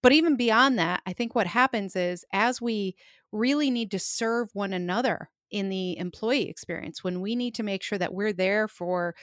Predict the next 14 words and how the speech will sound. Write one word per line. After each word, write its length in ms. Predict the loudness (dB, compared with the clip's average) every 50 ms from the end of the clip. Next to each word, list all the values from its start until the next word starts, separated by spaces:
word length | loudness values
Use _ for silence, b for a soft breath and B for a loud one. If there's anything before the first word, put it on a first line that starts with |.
| B B B B B B -2
different 380 | -2 -2 0 -2 -4 -4 -6 -10 -14
groups, 460 | -10 -4 0 0 0 0 0 -4 -6
different 320 | -4 -4 -4 -4 -4 -8 -8
teams, 540 | -6 -6 -4 -4 -4 -4 -6 -8 -10 -14 -18 b b b b b _
different 280 | -2 0 0 0 0 0
individuals 560 | 0 -2 -2 -2 -2 0 0 0 0 -2 -2
in 60 | -2 -4
our 120 | -2 -2
organization, 800 | -2 -2 -2 -2 -4 -4 -4 -4 -4 -4 -4 -4 -4 -4 -6 -8 _ _ _ _ _ _ _ _ -2
if 160 | -2 0 2
we're 100 | 2 2
not 220 | 4 4 2 0 0
serving 420 | -2 0 0 2 2 0 0 0
them 300 | 2 2 4 4 4